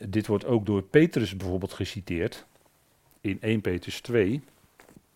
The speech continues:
En daar sluiten we dan helemaal mee af vanavond. Één Petrus twee. En dan ziet u dat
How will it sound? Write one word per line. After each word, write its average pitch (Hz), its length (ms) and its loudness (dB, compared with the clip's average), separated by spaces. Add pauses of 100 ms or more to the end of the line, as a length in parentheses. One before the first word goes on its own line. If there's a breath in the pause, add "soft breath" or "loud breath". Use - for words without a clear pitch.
(120)
En 92 200 -4
daar 95 200 -4
sluiten 90 320 -6
we 90 80 -8
dan 87 120 -6
helemaal 85 360 -8
mee 85 180 -8
af - 340 -16
vanavond. 82 600 -12
Één 127 240 0
Petrus 107 360 -2
twee. 85 320 -6 (3750 soft breath)
En 101 120 -2
dan 98 80 -2
ziet 113 200 0
u 113 80 0
dat 101 340 2